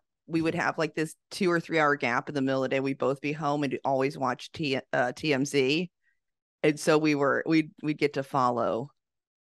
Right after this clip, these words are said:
that. I, I remember her, like, getting arrested and shit and being like,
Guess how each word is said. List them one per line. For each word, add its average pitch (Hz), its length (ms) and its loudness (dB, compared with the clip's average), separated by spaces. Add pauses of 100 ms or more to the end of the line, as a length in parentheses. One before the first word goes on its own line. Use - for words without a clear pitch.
(320)
that. 127 400 2
I, 151 140 6
I 156 60 6
remember 151 380 2
her, 139 140 0
like, 131 140 -2
getting 139 260 0
arrested 123 480 -4
and 113 160 -2
shit - 200 2
and 143 100 -2
being 135 220 2
like, 127 300 -2